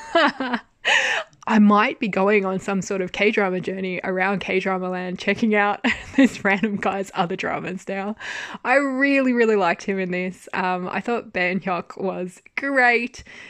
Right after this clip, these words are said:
Yes, he is very handsome, it's true, <laughs> but that's not why I'm watching all his old weird dramas. Of course not.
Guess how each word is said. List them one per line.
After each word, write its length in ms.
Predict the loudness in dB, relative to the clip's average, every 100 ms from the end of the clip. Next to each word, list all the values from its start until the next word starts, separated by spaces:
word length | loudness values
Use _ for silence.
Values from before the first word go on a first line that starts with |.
| -18 -6
Yes, 640 | 0 2 2 -2 -18 -20 _ -16 _ -10
he 440 | 0 4 4 4
is 160 | 2 2
very 260 | 0 0
handsome, 600 | 0 0 -2 -4 -4 -4 -2
it's 320 | -2 -2 -4
true, 580 | -4 -4 2 2 4 2 0
<laughs> 160 | -12 -4
but 580 | -4 -4 -8 -10 -12 -2
that's 300 | -2 -2 -4
not 180 | -2
why 180 | -2 -4
I'm 100 | -4
watching 340 | -6 -6 -6 -6
all 100 | -4
his 200 | -4 -2
old 240 | -2 -2
weird 300 | -2 -4 -4
dramas. 480 | -2 0 0 -2 -4
Of 140 | -10 -2
course 300 | 0 0 2
not. 320 | 0 0